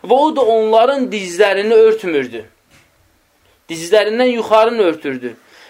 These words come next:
Və dizlərindən də yuxarı qalxan libas, insan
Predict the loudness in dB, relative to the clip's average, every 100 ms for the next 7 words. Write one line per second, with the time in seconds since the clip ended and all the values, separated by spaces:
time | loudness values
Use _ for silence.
0 | -4 -2 -2 -6 0 0 0 -2 -4 -4
1 | -6 0 2 2 2 0 0 -4 -2 -2
2 | 2 2 0 -4 -14 -20 -20 -8 -2 -2
3 | 0 0 0